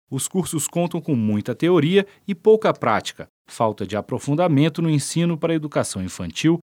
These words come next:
alfabetização e anos iniciais, além de estágios curriculares sem planejamento e sem vinculação com as escolas. Para saber mais, acesse portal ponto mec ponto gov ponto B R.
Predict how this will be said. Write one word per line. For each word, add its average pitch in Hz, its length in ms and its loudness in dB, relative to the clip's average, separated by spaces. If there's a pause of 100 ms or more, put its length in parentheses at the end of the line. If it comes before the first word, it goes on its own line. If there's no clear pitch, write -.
alfabetização 165 920 0 (200)
e 196 100 0
anos 202 240 2
iniciais, 120 580 -2 (280)
além 120 280 2
de 117 100 -2
estágios 92 540 -4
curriculares 147 680 0
sem 190 260 -4
planejamento 165 760 0 (200)
e 143 80 -2
sem 190 260 0
vinculação 180 720 0
com - 100 -10
as 92 120 -6
escolas. 92 580 -4 (220)
Para 110 180 0
saber 90 320 -6
mais, 131 420 0
acesse - 520 -6 (200)
portal 151 520 0
ponto 107 340 -6
mec 147 380 0
ponto 180 320 -6
gov 110 360 0
ponto 98 300 -10
B 95 80 -6
R. 107 280 -2